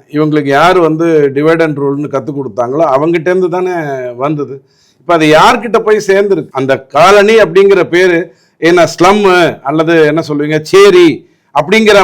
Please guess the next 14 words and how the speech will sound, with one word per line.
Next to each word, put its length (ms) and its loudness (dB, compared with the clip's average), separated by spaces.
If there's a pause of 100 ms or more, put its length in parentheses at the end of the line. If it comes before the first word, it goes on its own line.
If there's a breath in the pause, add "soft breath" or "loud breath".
மாதிரியான 460 2
அடிப்படையில 480 -2
போய் 220 -6
சேர்ந்துருக்கா? 460 -6 (300)
இல்ல. 140 4 (520)
ஆனால் 260 4
நீங்க 240 0
நீக்கிறேன்னு 460 -4
சொல்றீங்களா? 400 2 (160)
நீக்கிறதுக்கு 500 -4
உங்களுக்கு 300 -2
உரிமை 280 -2
இருக்கு. 280 -10
ஐயா, 180 4